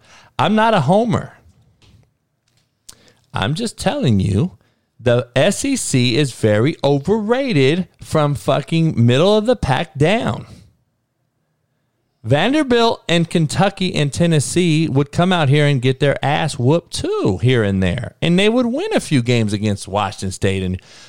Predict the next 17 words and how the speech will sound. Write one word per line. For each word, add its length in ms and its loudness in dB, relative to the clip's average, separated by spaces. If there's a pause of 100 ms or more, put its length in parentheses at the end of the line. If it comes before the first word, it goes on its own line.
(100)
but 140 2
Utah 800 0 (1040)
and 440 0 (100)
Arizona 420 2
State 260 2
and 120 4
Arizona, 500 0 (180)
or 140 2
not 140 2
Arizona, 460 2
but 120 2
Arizona 380 2
State, 460 0
at 40 -10
least 280 2
last 260 2
year, 80 -4